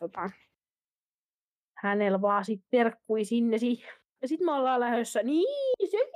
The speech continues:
piti vielä, herra jumala. Me ollaan lähdössä Nean kanssa tässä laivalle yhdeksäs marraskuuta.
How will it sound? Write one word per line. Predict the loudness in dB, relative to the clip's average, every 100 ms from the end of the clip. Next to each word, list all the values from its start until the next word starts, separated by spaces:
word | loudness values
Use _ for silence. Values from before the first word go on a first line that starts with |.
| -18 _ _ -4
piti | -2 0 0
vielä, | 0 -2 -2 -2 -2
herra | 0 0 0
jumala. | 0 0 0 0 -2 _ _ _ _ _
Me | -8
ollaan | -2 0
lähdössä | 2 0 0 0 0 _ _ _ -4
Nean | 0 2 2 2
kanssa | 0 -2
tässä | -4 -4 -2 0
laivalle | 2 2 2 2 2 0 -2
yhdeksäs | -2 0 0 -2 -8 -2
marraskuuta. | -2 -2 -6 -4 0 0